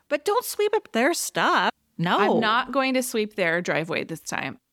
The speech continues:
Speaker 2: I might just send a text and be like, "Hey, is there something you need me to do with the hedge?"
Speaker 1: I would say, "Hey, why are you cutting my hedge?"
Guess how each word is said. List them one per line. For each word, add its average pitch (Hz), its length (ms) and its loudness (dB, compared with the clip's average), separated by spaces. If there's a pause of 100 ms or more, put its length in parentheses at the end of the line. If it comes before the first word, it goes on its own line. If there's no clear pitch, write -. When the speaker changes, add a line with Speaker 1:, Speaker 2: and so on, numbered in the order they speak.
(120)
Speaker 2:
I 254 120 0
might 285 280 0
just 392 180 -4
send 240 180 0
a 190 40 -2
text 180 400 -4
and 196 80 -6
be 196 80 -4
like, 208 140 -4
"Hey, 330 280 0
is 269 100 -2
there 262 100 -2
something 277 300 -4
you 311 100 -4
need 285 120 -2
me 269 100 2
to 262 100 -6
do 233 160 0
with 226 120 0
the - 80 -6
hedge?" 220 540 -2 (380)
Speaker 1:
I 240 80 2
would 320 120 0
say, 269 200 0
"Hey, 285 340 0
why 214 280 0
are 285 40 2
you 269 160 0
cutting 254 300 0
my 196 140 2
hedge?" - 640 0